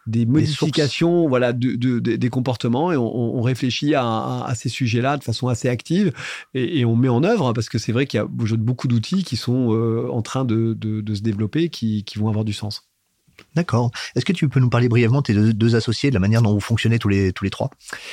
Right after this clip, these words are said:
Speaker 1: Alors, en effet, m-, moi, j'ai, donc, j'ai deux associés, Maxime Benoît et Grégoire Benoît, qui sont accessoirement frères dans le, dans le civil.
Speaker 2: <laughs>
Speaker 1: Alors, on a une équipe qui est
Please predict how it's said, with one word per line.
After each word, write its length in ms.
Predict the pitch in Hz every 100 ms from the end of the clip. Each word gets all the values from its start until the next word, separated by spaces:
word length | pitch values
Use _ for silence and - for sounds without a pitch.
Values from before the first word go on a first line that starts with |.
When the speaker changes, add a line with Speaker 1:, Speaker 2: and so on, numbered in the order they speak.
| - - -
Speaker 1:
Alors, 220 | 135 143
en 160 | 147 151
effet, 220 | 151 143
m-, 60 | 139
moi, 420 | 135 87 131 147
j'ai, 140 | 135
donc, 240 | 143 123 113
j'ai 120 | 120
deux 200 | 147 147
associés, 380 | 135 151 - 240
Maxime 480 | 185 - - 156
Benoît 380 | 135 135 139 147
et 40 | 110
Grégoire 460 | 104 165 147 147
Benoît, 380 | 123 113 120 214
qui 160 | - -
sont 540 | 123 120 117 110 71 85
accessoirement 540 | 113 117 - 113 104
frères 640 | - 107 165 160 127 -
dans 180 | 120 110
le, 360 | 107 104 101 101
dans 80 | 113
le 40 |
civil. 440 | 110 123 135 233 262 -
Speaker 2:
<laughs> 140 | 143
Speaker 1:
Alors, 140 | 120 123
on 100 | 156
a 60 |
une 100 | 180
équipe 280 | 180 190 180
qui 120 | -
est 180 | 131 117